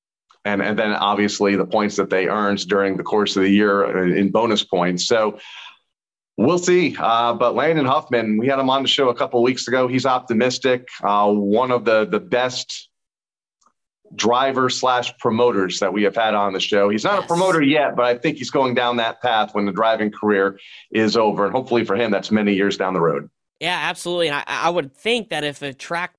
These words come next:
Speaker 2: promoter or owner or somebody locally that watched our show saw that interview, definitely gave him a call and said, "Let's talk," 'cause he had some
Speaker 1: Absolutely.
Speaker 2: ideas and some points of view that certainly, uh, uh,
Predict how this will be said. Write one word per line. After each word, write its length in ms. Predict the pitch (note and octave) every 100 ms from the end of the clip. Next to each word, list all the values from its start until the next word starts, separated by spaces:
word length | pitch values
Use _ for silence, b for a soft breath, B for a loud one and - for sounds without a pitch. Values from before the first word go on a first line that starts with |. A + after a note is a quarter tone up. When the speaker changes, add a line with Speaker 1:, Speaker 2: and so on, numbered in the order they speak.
| _
Speaker 2:
promoter 640 | E3 D3+ E3+ F3 F3+ F3
or 120 | C3+
owner 600 | A#2 D3+ E3+ F3 F3+ F3
or 40 | C3+
somebody 600 | - D#3+ E3 E3+ E3+ D3+
locally 500 | C#3 D#3+ - E3 E3+
that 220 | C3+ -
watched 460 | C3 B2+ D#3 -
our 140 | C#3+ C3+
show 640 | - D3+ C3+ D#3 F3+ F#3+ - _
saw 500 | - - - C3+ D#3
that 220 | D#3+ C#3+ -
interview, 680 | C#3 C#3+ E3 F3+ F#3+ G#3 G#3+ _ _ _ -
definitely 380 | E3 D#3+ D#3+ C#3+ -
gave 220 | D3+ D3
him 100 | C#3
a 60 | B2+
call 340 | - C3+ B2+
and 120 | A2
said, 360 | - B2+ A2+ A2+
"Let's 260 | C3 B2 -
talk," 300 | - A2 - _
'cause 260 | B2+ B2 b b _ F3
he 100 | F#3
had 80 |
some 80 | G3
Speaker 1:
Absolutely. 160 | - -
Speaker 2:
ideas 680 | C#3+ C#3 D#3 D#3 D#3 D3+ C#3
and 120 | C3+
some 260 | - C3
points 340 | B2 D3+ D3 -
of 100 | B2+
view 260 | C3+ C#3
that 200 | C3 B2+
certainly, 640 | - - D#3 C#3+ C#3 C3 B2+
uh, 160 | B2 A#2 _ _ _ -
uh, 360 | B2 A#2+ A#2+